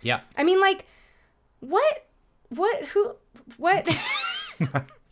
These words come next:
Speaker 2: Like, Trent
Speaker 1: That's
Speaker 2: Lott
Speaker 1: wild.
Speaker 2: is, like, taking meetings in Washington to be like, "You guys should really be on TikTok."
Speaker 1: <laughs>
Speaker 2: Like, what's going on?
Speaker 1: I know, it's
Speaker 2: It's
Speaker 1: wild.
Speaker 2: like, they have really worked hard to get candidates onto TikTok. These guys are literally roaming Washington being like, "You know, your campaign should be on TikTok."
Speaker 1: Yeah.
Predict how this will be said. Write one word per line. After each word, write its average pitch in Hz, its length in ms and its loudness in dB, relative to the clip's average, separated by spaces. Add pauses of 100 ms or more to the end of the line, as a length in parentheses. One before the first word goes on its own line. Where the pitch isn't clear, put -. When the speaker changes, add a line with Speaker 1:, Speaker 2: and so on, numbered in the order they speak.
(1400)
Speaker 2:
Like, 403 200 2
Trent 392 300 0
Speaker 1:
That's 277 100 -2
Speaker 2:
Lott 269 100 4
Speaker 1:
wild. 339 300 6
Speaker 2:
is, 359 100 2
like, 349 160 2
taking 320 340 0
meetings 285 320 -2
in 269 120 -2
Washington 277 480 0
to 262 40 -2
be 220 140 -2
like, 185 240 0
"You 170 60 -6
guys 208 200 2
should 175 120 -6
really 190 160 0
be 170 100 -4
on 143 100 -8
TikTok." - 420 -8
Speaker 1:
<laughs> - 40 -8 (400)
Speaker 2:
Like, - 180 6
what's 392 440 4
going 539 260 6
on? 196 300 2
Speaker 1:
I - 220 0
know, 113 120 -2
it's 392 100 4
Speaker 2:
It's - 80 0
Speaker 1:
wild. 107 360 2
Speaker 2:
like, - 380 -2
they 359 140 6
have 349 340 2
really 415 260 10
worked 403 180 4
hard 311 180 4
to 269 60 -8
get 233 160 0
candidates 208 500 0 (200)
onto 196 220 -4
TikTok. 185 380 -4
These 294 200 0
guys 381 260 4
are 349 100 4
literally 285 420 0
roaming 233 320 4
Washington 202 460 2
being 175 260 -4
like, 165 240 -2
"You 170 60 -6
know, 185 60 -2
your 165 180 -4
campaign 165 360 -6
should 143 120 -14
be 151 60 -8
on 135 100 -10
TikTok." - 440 -12
Speaker 1:
Yeah. 92 160 -4